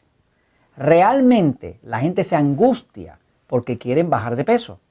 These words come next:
Pero la verdad, verdad es que lo que realmente deberíamos querer y lo que buscamos de verdad es adelgazar, que quiere decir reducir la grasa del cuerpo. Fíjense, la grasa no es lo más pesado en el cuerpo.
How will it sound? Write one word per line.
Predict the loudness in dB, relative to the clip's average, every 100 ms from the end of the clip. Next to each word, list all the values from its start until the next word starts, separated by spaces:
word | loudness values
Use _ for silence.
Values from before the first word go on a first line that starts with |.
| _ _ _ _
Pero | 2 2 2
la | 0
verdad, | 0 2 2 2
verdad | 2 2 2 0 -4
es | -8
que | -4
lo | -4
que | -4
realmente | -4 0 0 0 0 0
deberíamos | 2 2 2 2 0 -4
querer | -4 2 2 2 -4 _
y | -10
lo | -10
que | -8 -12
buscamos | -14 0 2 2 2
de | 2
verdad | 2 2 2
es | 0 -2 -4
adelgazar, | -2 -2 -4 -6 -8 -6 -2 -2 -2 _ _
que | -16
quiere | -4 2
decir | 2 2 2 0 0 _ _
reducir | -6 -4 -4 -8 0 2 2
la | 0 -4
grasa | -4 -2 -2 -4 -10
del | -10
cuerpo. | -12 -14 -14 -20 _ _ _ _ _ _ _ _ _
Fíjense, | -2 0 0 -10 _ _ _ _ 0
la | 2 2
grasa | 2 0 -4 -14 -16 _ _ _ _ _ _ _ _ _ -2
no | 2 4
es | 6
lo | 6 6
más | 2 2
pesado | -2 2 2 2
en | 2
el | -2
cuerpo. | -4 -8 -10